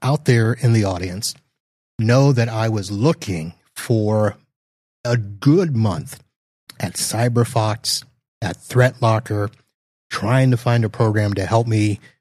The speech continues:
do some auto elevation. And I asked for ideas, I asked for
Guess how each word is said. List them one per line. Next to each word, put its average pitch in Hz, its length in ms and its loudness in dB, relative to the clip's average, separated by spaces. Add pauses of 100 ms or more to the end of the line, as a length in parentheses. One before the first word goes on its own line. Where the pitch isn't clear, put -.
(120)
do 107 260 0
some 98 340 -4 (360)
auto 120 260 2
elevation. 123 760 0 (680)
And 117 840 2 (1200)
I 110 180 0
asked 143 380 -4
for 151 240 0
ideas, 139 680 0
I 98 260 -2
asked 135 340 -4
for 127 360 2